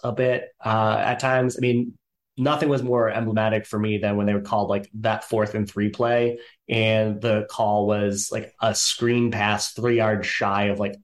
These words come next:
the line of scrimmage and, uh, at Marlon Humphrey, the best defensive player on the Ravens. And, like, obviously the Patriots didn't convert.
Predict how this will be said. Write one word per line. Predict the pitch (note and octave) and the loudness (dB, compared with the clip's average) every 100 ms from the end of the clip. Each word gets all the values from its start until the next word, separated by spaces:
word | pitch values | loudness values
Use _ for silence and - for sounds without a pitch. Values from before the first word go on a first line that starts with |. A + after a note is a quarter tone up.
| - | -4
the | B2+ | 0
line | A#2+ G#2 G2+ G#2 | 2 2 2 2
of | G#2+ F2+ | 0 0
scrimmage | - A2+ G2+ G#2+ G#2 | -2 0 2 2 2
and, | G#2 G2+ G2 - | 0 -2 -4 -4
uh, | F#2+ F2+ - | -4 -4 -8
at | G2+ G2+ F#2+ | -4 -2 -2
Marlon | G#2 G2+ G#2 F#2 | 0 0 0 0
Humphrey, | F#2+ F2+ | -2 -2
the | G#2 F2+ | -2 -2
best | G2 F2+ - | -2 -2 -4
defensive | - - G#2 G2 F2+ | -4 -2 -2 -4 -6
player | G#2 G2 G#2 | -2 0 2
on | G2+ G#2 | 2 0
the | F2+ | 0
Ravens. | F2+ F2+ B2 A#2+ B2+ - | 0 0 0 0 -2 -2
And, | A#2 G#2+ | -2 0
like, | A2 G#2 | 0 -2
obviously | C#3+ F3+ D3+ A2 G2 | 0 0 0 -2 -4
the | |
Patriots | F2 G2 F2+ F#2+ F2 | -4 -6 -4 -6 -4
didn't | G#2 F2+ F2 | -2 -2 -4
convert. | - F#2+ E2+ F2+ G#2+ | -6 -4 -4 -4 -6